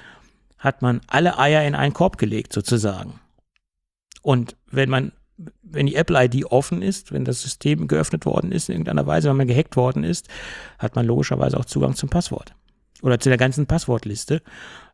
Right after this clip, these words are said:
Das war oder ist mit der Verwendung eines Third-Party-Passwortmanagers, One Password, LastPass, wie sie alle heißen,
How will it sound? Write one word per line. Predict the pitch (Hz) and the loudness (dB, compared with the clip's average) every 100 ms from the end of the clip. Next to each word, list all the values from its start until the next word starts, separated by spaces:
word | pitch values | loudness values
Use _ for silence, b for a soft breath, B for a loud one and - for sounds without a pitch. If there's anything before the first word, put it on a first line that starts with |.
| - | -4
Das | 196 - - | -4 -4 -8
war | 120 117 110 143 156 - - | -4 0 4 2 0 -12 -6
oder | 156 120 | -2 0
ist | 147 - - | 0 0 -2
mit | 135 | -2
der | 120 | -2
Verwendung | - 110 120 147 139 | 0 2 2 2 0
eines | - 113 110 - - - | 0 -2 -2 -6 -10 -6
Third-Party-Passwortmanagers, | 131 127 147 185 160 123 - 113 - 113 - 113 120 - - - - | -2 0 2 0 0 -2 0 -2 -4 -6 -2 -2 0 -2 -6 -8 -2
One | 120 131 | 2 2
Password, | 131 123 120 123 | 2 0 0 2
LastPass, | 120 131 - 139 135 | 2 2 2 0 2
wie | 131 | -2
sie | 131 | 0
alle | 123 107 | 0 0
heißen, | 113 120 165 | -4 -6 -8